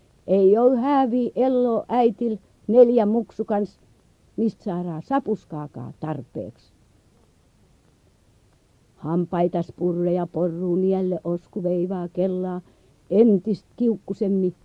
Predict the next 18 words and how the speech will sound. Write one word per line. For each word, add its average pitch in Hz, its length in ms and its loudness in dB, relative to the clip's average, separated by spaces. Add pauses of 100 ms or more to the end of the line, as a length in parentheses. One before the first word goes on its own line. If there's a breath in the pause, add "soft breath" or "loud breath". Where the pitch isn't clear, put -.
(340)
unohtaakse 170 720 -4
surus, 185 440 -4 (720)
mut 156 160 -4 (220)
vaikeet 147 600 -2 (120)
se - 180 -14
on. 170 120 -12 (2000)
Mitä 254 380 2
proiris 247 560 4
tiesi? 285 440 4 (220)
Onks 196 180 -4
pappaltas 254 580 -2
tullut 269 280 0
preiviä? 196 460 2 (160)
Rätisee 175 540 -2
Osku 180 400 -6
Murpruuri 208 680 -2
rannalt 175 520 -2
syynreisullas. 175 920 -2